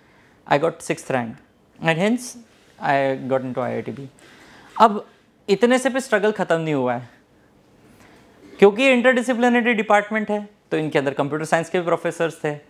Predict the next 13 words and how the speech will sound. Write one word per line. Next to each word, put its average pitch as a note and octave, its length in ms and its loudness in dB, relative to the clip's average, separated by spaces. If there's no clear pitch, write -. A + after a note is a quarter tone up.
Fortunately F3 1000 0
मेरे D3 220 0
डिपार्टमेंट D#3+ 500 -2
में D#3+ 160 -6
पांच D#3+ 240 0
प्रोफेसर्स D#3+ 560 -4
थे D#3+ 60 -4
जो D3 100 -4
कंप्यूटर C3+ 320 -6
साइंस C#3 240 -4
डिपार्टमेंट B2 460 -6
के D3 100 -10
थे, E3+ 100 -2